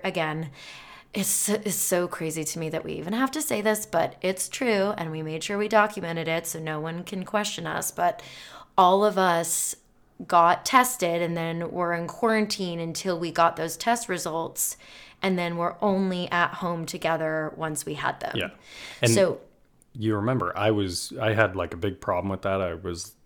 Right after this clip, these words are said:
Speaker 2: not that I had a problem with it.
Speaker 1: Yeah,
Speaker 2: It was
Speaker 1: but
Speaker 2: that I'm constantly out. Like, I mean, I go to
Speaker 1: Mm-hmm.
Speaker 2: the store, I
Speaker 1: Yeah.
Speaker 2: go to Home Depot, like, we're, we have projects going on. I, I didn't want to offend them or,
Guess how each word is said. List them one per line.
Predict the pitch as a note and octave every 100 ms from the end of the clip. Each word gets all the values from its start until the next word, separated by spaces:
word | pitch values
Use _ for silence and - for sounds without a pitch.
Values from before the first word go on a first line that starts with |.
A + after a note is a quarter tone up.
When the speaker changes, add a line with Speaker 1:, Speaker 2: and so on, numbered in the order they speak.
| - - C3
Speaker 2:
not | A#2+ A2 -
that | F#2
I | F2 F2+ -
had | - F#2+
a | F#2
problem | - G#2+ G2+ A2
with | A2+ C#3+
it. | C3+ -
Speaker 1:
Yeah, | D#4 G3+
Speaker 2:
It | A#2+
was | A2 G#2
Speaker 1:
but |
Speaker 2:
that | A2 G2+ - - _ -
I'm | A#2 A2+ A2 - - - _ -
constantly | - C3 B2+ - G#2 F#2
out. | A2+ F#2
Like, | F2+ G2+
I |
mean, | G2 G2+ -
I | G3+ F#3+
go | F#2+ A#2
to | A2+
Speaker 1:
Mm-hmm. |
Speaker 2:
the | A2
store, | - - F#2+ F#2+
I | F#2
Speaker 1:
Yeah. | F2+ F2
Speaker 2:
go |
to | E2+ A2+ F#2+ F#2+
Home | - A2+ G2+
Depot, | G2+ F#2+ F#2 F#2 F2+
like, | F2+ E2+ -
we're, | F#2 F#2 - - - -
we | B2
have | G#2+
projects | B2+ A2+ A2+ G#2+
going | - G#2 G2
on. | G2 G2+ F#2 -
I, | G#2 G#2 G#2
I | -
didn't | G2+ F#2 G#2 G#2
want | G2 F#2+ -
to | - G2 F2+ F2 - - - - - _ _
offend | - - - G#2+ G#2
them | F#2 F2 F2 -
or, | G2+ F2 E2+